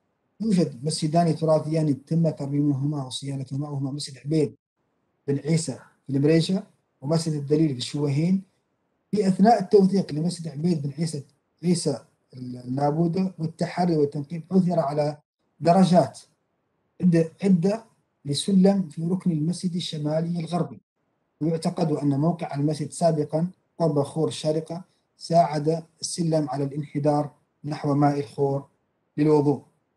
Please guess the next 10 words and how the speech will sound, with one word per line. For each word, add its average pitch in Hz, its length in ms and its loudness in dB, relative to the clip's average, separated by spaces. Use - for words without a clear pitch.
وهذا 151 280 4
الشيء 160 400 -2
مشاهد 151 460 -4
من 151 80 -6
خلال 147 320 -2
كذلك 143 440 -2
المخطط 143 520 -6
الموجود 135 360 -4
الآن 135 300 -6
عن 135 300 -2